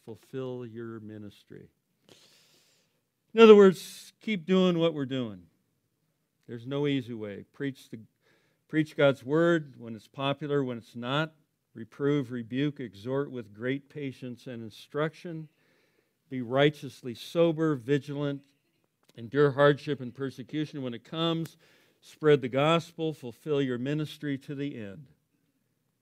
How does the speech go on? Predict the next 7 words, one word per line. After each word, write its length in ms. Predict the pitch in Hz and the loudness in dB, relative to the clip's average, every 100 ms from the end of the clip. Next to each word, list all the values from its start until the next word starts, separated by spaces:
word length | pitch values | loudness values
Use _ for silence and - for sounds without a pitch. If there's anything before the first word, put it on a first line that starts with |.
| _ _ _ _ _ _ _ _ _ _ _ _ _ _ _ _ _ _ _ _ _ _ | _ _ _ _ _ _ _ _ _ _ _ _ _ _ _ _ _ _ _ _ _ _
Don't 260 | - 160 160 | 2 4 4
worry 340 | 139 143 135 | -2 0 0
about 340 | 127 123 123 117 | -2 -6 -8 -10
being 240 | 127 127 | -10 -12
cutesy 760 | 123 - 131 127 - 123 123 123 | -14 -12 -10 -10 -12 -12 -12 -14
and 160 | 117 | -14
relevant. 520 | 113 104 95 87 87 | -12 -14 -14 -20 -20